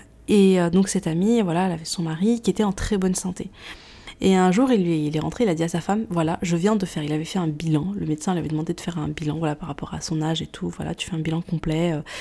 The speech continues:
diabète, cholestérol, tension, tout ça. Et donc, il fait son bilan, et il rentre chez lui, et il dit à sa femme, «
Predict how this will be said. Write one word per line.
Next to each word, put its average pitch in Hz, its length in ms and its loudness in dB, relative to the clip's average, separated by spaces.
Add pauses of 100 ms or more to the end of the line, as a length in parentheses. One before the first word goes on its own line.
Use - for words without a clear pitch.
(140)
diabète, 156 420 2
cholestérol, 151 580 -2
tension, 156 420 -2
tout 170 120 -2
ça. 185 180 -4 (580)
Et 214 100 6
donc, 247 280 4
il - 20 -4
fait 240 160 4
son 214 140 2
bilan, 180 320 2
et 190 60 2
il 175 40 2
rentre - 240 -2
chez - 140 -2
lui, 185 140 -2
et 214 40 4
il 185 60 4
dit 180 100 2
à 185 80 2
sa 175 140 -4
femme, « 170 180 -4